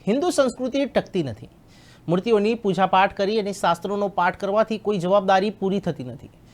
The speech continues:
પરંતુ દેવી દેવતાઓના શાસ્ત્રોનું અપમાન ન થાય એ અગત્યનું છે. ધાનેરામાં પણ આવેલ મામા બાપજી મંદિરે એકમાત્ર ધાનેરાનું પિકનિક સ્થળ નહીં, પરંતુ ધાનેરાનું ધર્મ અને આસ્થાનું મંદિર એટલે મામા બાપજીનું મંદિર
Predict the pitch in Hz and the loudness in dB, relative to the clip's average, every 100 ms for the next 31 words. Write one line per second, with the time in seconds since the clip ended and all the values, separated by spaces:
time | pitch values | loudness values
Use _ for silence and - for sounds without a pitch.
0 | - - - - 226 294 330 254 262 262 | -20 -20 -8 6 6 8 4 2 2 4
1 | 254 240 269 269 247 262 226 196 208 226 | 4 6 4 6 4 4 2 2 0 -2
2 | 233 196 - 208 196 202 202 208 214 220 | 0 -2 0 0 0 0 2 2 2 0
3 | 202 165 170 - 147 123 110 - - - | 0 2 2 2 -4 -6 -12 -18 -20 -20
4 | - - - - - - 147 185 214 226 | -20 -20 -20 -20 -20 -6 4 6 8 8
5 | 226 269 302 285 311 330 240 233 247 269 | 8 6 6 4 4 4 4 4 4 4
6 | 220 202 220 226 226 247 226 160 170 233 | 2 2 4 4 4 4 0 0 4 4
7 | 202 - 160 - 185 185 202 208 208 220 | 2 -4 -8 -8 -6 -4 -2 -2 -2 2
8 | 226 226 175 175 185 190 175 165 180 202 | 0 0 0 0 0 -2 -2 0 2 2
9 | 190 185 202 180 185 185 - 170 165 175 | 0 -4 -8 -6 -6 -6 -2 -2 0 -4
10 | 143 - - 220 226 277 175 190 233 220 | -6 -8 -6 -4 -2 -2 -2 2 4 4
11 | 214 226 151 185 233 247 190 180 160 - | 2 0 0 0 2 0 -2 -2 -2 -2
12 | 196 196 151 165 175 131 - - - 202 | -2 -2 -2 -2 -2 -4 -8 -20 -8 0
13 | 196 175 190 254 277 226 208 190 226 220 | 2 4 4 4 6 4 4 -2 0 0
14 | 165 147 | -2 -4